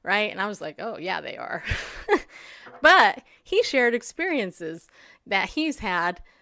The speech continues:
where people, you know, have bagged on him and kind of put, looked down on him. 'Cause I'll tell you what, my own brother looks down on me because I do this, right?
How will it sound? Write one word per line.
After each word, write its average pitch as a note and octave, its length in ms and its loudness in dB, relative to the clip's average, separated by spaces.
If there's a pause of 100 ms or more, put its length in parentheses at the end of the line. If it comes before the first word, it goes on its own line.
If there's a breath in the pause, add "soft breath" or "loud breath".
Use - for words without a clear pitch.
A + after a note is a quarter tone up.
(120 soft breath)
where G#3+ 420 2
people, A3+ 720 -2
you A#3+ 160 -2
know, G3 380 0 (320 soft breath)
have G#3+ 260 0
bagged A3+ 380 2
on G#3 200 0
him A3+ 500 -2 (540 soft breath)
and G3 720 0
kind C4 220 0
of G#3+ 100 -4
put, - 160 -12
looked A3+ 260 -4
down A3+ 280 0
on G3+ 140 -2
him. F#3 200 -8
'Cause G3 240 -8
I'll C#4 300 0
tell G4 140 -2
you G4 80 2
what, G#4+ 160 4
my C#4 180 4
own F4+ 220 2
brother A3 580 2
looks G#3 260 -2
down F3+ 260 -2
on D#3 180 -8
me C3+ 240 -10 (220)
because G3 360 -2
I F#3 140 -4
do E3 180 -6
this, - 480 -12 (180)
right? G#3+ 380 -4